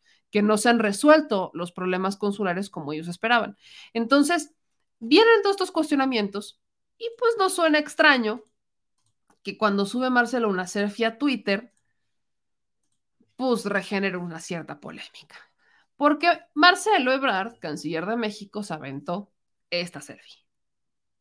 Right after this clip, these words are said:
La selfie en el funeral de Estado de la reina Isabel. Y ahí, échense los comentarios de los agraviados.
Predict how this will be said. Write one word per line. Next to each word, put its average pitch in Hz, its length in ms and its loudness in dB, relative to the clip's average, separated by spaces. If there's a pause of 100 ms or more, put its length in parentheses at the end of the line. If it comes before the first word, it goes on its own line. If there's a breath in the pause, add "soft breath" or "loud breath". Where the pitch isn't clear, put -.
(760 soft breath)
La 311 360 8
selfie 320 840 4 (100)
en 226 180 0
el 220 200 0
funeral 262 580 6
de 208 60 0
Estado 180 400 0
de 165 60 -2
la 143 120 -6
reina - 300 -18
Isabel. - 240 -20 (1400 soft breath)
Y 254 180 0
ahí, 302 560 2 (540)
échense 294 560 -2
los 196 200 -8
comentarios 196 760 -6
de 175 100 -6
los 147 220 -8
agraviados. 151 840 -10